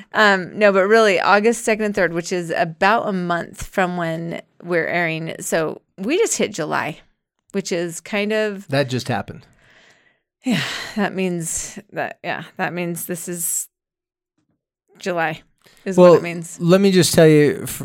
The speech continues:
Speaker 2: to cut out the suspense, next week is gonna be the dun, dun, dun, dun, big week in Heidi's life. Um, it was the week that her son passed away.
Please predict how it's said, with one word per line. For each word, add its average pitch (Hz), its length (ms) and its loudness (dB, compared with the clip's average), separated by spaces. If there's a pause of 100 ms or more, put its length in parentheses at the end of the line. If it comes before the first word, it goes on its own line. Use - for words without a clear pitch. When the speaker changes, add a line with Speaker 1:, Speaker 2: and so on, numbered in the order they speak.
(300)
Speaker 2:
to 127 220 2
cut 147 200 0
out 131 140 -2
the 131 80 -10
suspense, - 800 -6 (520)
next 165 300 2
week 156 340 4
is 131 520 0 (200)
gonna 131 220 0
be 127 220 -2
the 113 240 0
dun, 117 300 -4
dun, 120 280 -4
dun, 117 280 -4
dun, 104 760 -4 (440)
big 131 200 6
week 123 300 4
in 123 100 0
Heidi's 120 520 0
life. 117 540 0
Um, 110 460 -6 (120)
it 123 220 -4
was 117 400 -2
the 113 340 -4
week 120 300 -4
that 117 300 -4
her 113 120 -4
son 113 220 -8
passed 113 320 -8
away. 117 280 -6